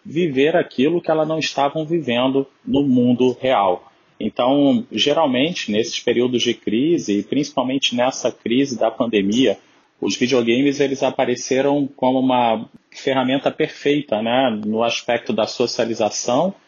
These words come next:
e também no sentido de poder se divertir, poder ter uma opção de entretenimento interativa no momento onde todo mundo precisa ficar em casa.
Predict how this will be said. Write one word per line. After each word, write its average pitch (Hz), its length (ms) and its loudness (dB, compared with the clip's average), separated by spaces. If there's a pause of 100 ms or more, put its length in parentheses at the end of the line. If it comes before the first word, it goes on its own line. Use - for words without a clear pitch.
(220)
e 160 80 0
também 180 480 0 (280)
no 143 140 2
sentido 160 640 0
de 180 440 4 (440)
poder 214 360 4
se - 160 -4
divertir, 156 720 0
poder 147 420 2 (520)
ter 202 180 4
uma 151 220 2
opção 135 340 0
de 135 140 0
entretenimento 123 840 0 (340)
interativa 135 1040 2 (240)
no 131 140 2
momento 139 500 2
onde 135 240 0
todo 143 440 2
mundo 123 440 0 (480)
precisa 113 560 -2
ficar 110 380 -2
em 113 120 -2
casa. 82 460 -2